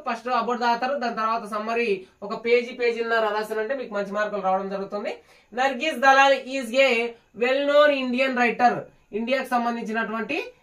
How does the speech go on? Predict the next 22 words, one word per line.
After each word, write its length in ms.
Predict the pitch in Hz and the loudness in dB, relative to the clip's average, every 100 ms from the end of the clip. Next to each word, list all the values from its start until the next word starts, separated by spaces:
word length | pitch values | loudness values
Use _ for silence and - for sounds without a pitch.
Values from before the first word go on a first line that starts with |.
| _ | _
రచయిత్రి. 760 | 202 214 233 220 220 220 170 160 _ _ | -6 -2 -2 0 0 0 -2 -8 _ _
Who 140 | 247 254 | 0 0
ha-, 360 | 247 247 233 | 0 -2 -4
who, 200 | 240 247 240 240 233 - _ | -2 2 4 2 -2 -10 _
who 160 | 240 247 | -4 -2
has 340 | 247 269 302 | 0 0 0
been 180 | 247 339 508 - _ - | -2 -6 -6 -12 _ -8
writing 360 | 214 240 269 294 | -2 -2 -2 -6
for 200 | - 269 | 0 4
our, 520 | 262 269 311 233 220 | 4 6 4 0 -4
over 520 | 226 240 254 262 226 | -2 0 0 0 0
fifty 580 | 202 - _ 240 - 254 | -4 -6 _ -12 -8 -2
years. 200 | 254 190 | -2 0
యాభై 360 | 214 226 240 247 | -2 0 0 -2
సంవత్సరాలు 760 | 240 240 254 269 247 254 233 196 | -2 -4 -2 0 2 2 0 0
భారతదేశంలో 720 | 190 214 226 214 196 208 240 | 0 -2 -2 -4 -8 -6 -6
ఈమె 200 | 226 202 | -4 -4
రచనలు 500 | 190 190 214 208 190 | -4 -4 -6 -6 -2
చేయడం 300 | 190 190 180 | -2 -2 -4
జరిగింది. 520 | 180 175 185 180 123 _ _ _ _ 254 | -8 -6 -4 -4 -8 _ _ _ _ -8
She 100 | 262 | -4
is 360 | 294 330 480 | -4 -4 -4